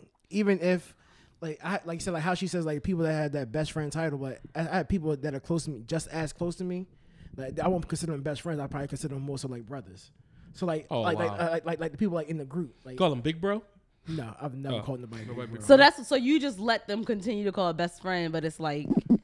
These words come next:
Speaker 3: it's not that
Speaker 1: I mean,
Speaker 3: deep to
Speaker 1: 'cause,
Speaker 3: you.
Speaker 1: I mean, for me, it's not that deep because it's not,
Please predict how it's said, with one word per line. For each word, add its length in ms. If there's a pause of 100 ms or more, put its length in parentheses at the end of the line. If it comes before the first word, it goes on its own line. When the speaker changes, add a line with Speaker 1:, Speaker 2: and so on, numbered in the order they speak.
(1160)
Speaker 3:
it's 220
not 280
that 180
Speaker 1:
I 40
mean, 160
Speaker 3:
deep 20
to 80
Speaker 1:
'cause, 120
Speaker 3:
you. 180
Speaker 1:
I 60
mean, 140
for 100
me, 140
it's 100
not 220
that 140
deep 140
because 520
it's 180
not, 500